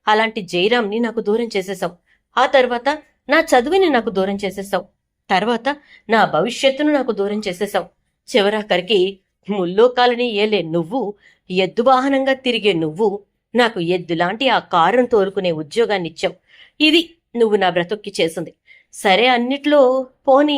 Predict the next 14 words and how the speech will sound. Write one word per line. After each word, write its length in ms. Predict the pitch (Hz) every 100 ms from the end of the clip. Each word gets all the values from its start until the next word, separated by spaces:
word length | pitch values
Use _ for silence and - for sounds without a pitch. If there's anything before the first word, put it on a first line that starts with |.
| 254
కాంప్రమైజ్ 580 | 196 208 254 254 226 208
అవుదాం 280 | 196 226 208
అనుకుంటూ 360 | 170 175 208 208
నడుస్తూ 440 | 180 165 180 - 208
ఉంటే, 280 | 156 277 294 - _ _ _ _ - 262 185 - _ _ -
ఇచ్చినట్టే 600 | 202 175 285 269 262 226
ఇచ్చి 340 | 175 165 - 247 208 208 320
ఇప్పుడు 240 | 320 262
మీనాని 400 | 185 180 240 240
కూడా 160 | 240 254
తీసేసుకున్నావా? 800 | 247 196 196 185 185 160 143 185 - _ _ -
నాకంటూ 420 | 262 262 190 294 240
ఏమీ 220 | 196 208
ఉంచవా, 480 | 240 160 165 233 156